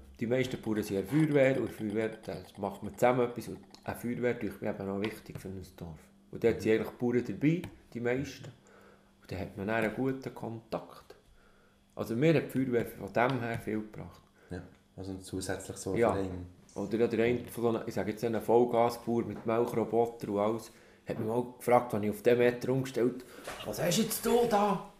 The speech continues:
Speaker 1: so mit diesen Spritzen da so raufgespritzt?"
Speaker 2: Ja.
Speaker 1: Nachher habe ich gesagt, "Ja, der Himmel befürchtet." <laughs> Ich habe ihm dann erklärt, dass das die biodynamischen Präparate sind, oder,
Speaker 2: Mhm.
Speaker 1: Hornkessel. Ja.
Speaker 2: Mhm.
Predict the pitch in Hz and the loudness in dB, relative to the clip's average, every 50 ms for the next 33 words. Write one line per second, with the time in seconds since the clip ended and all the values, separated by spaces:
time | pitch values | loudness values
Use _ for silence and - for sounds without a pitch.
0 | - - - - - - - - 156 156 156 165 156 - - 165 156 156 156 - | -20 -20 -20 -20 -20 -14 -6 -2 -2 0 0 0 -2 0 0 2 2 2 0 0
1 | - 160 175 175 - - - - 143 135 - 151 147 147 - 151 143 165 165 - | 2 4 6 6 6 4 0 -4 -4 -2 -2 0 0 -2 -2 -2 -2 -2 -2 -2
2 | - 151 - - - - - 135 - - - - - - - - - - - - | -4 -4 -4 -4 -6 -4 -2 0 0 0 -2 -4 -8 -8 -8 -8 -10 -16 -16 -10
3 | - 95 104 113 - - - - 120 110 - 107 104 98 - - 117 104 98 98 | -4 -2 -2 0 0 0 0 0 -2 -2 -2 -2 -2 0 0 0 0 -2 -4 -6
4 | - - - 113 117 117 - - - 104 101 101 - 101 101 117 139 143 147 147 | -8 -4 0 0 0 0 0 -4 -6 -6 -6 -6 -6 -6 -4 -2 0 4 6 6
5 | 143 131 139 139 135 135 143 143 139 127 107 - - - - - - - 107 - | 6 6 4 0 0 2 4 6 6 6 6 4 4 2 2 -2 -6 -6 -6 -6
6 | - - - - - - - - - 147 - - - 147 175 170 - 143 139 156 | -6 -8 -8 -8 -8 -8 -2 6 6 6 8 10 10 12 12 12 12 12 12 12
7 | - - 147 - - - - - - - - - - - - - - - - - | 10 10 6 2 0 -2 -4 -4 -4 -6 -6 -8 -10 -12 -12 -10 -8 -6 -6 -4
8 | - - 113 113 113 110 - - 123 123 120 120 120 - 107 - 147 147 135 - | 0 2 4 4 4 2 2 4 6 8 8 8 8 4 4 6 8 8 8 8
9 | - 127 - - 110 - - - - 107 110 110 107 107 110 101 104 110 110 110 | 6 -4 -6 -8 -10 -6 -6 -6 -4 0 0 0 0 0 -2 -2 -2 -2 -2 -2
10 | 110 107 - 113 107 - - 101 90 - - 110 107 127 147 151 - - - - | -4 -6 -6 -8 -6 -4 -4 -4 -4 -6 -2 2 4 4 4 4 2 -2 -6 -8
11 | 90 98 107 107 - - 95 107 120 120 120 117 110 - 117 110 - 117 101 90 | -6 -6 -6 -8 -10 -8 -4 -2 -2 0 -2 -4 -6 -8 -10 -10 -10 -14 -14 -14
12 | - - - - - - - - - - - - 104 123 160 - - - - 82 | -18 -20 -20 -20 -20 -20 -20 -20 -20 -20 -14 -6 -6 -6 -6 -6 -10 -12 -12 -10
13 | 78 82 98 113 | -10 -10 -12 -14